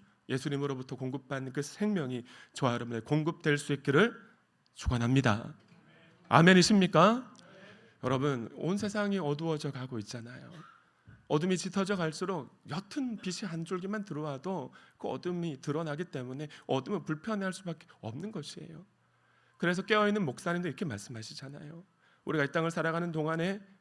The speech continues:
편하고 익숙해지면, 아무런 불편함이 없다면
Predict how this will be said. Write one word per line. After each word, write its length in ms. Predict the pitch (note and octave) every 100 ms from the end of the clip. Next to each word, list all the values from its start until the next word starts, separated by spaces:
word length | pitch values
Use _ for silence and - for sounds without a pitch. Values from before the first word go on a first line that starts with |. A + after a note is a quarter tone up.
| _
편하고 580 | - D3 D3 C3+ B2+ C3+ - _ _ _ -
익숙해지면, 760 | B2 - C#3+ B2+ A#2+ C3 A2 B2+ _ _ _ _ _ _ _
아무런 520 | D3+ G3+ A3 G#3+ G3+
불편함이 500 | G#3 G3 A#3 G3+ G3
없다면 540 | C3+ - C3+ A#2+ A#2+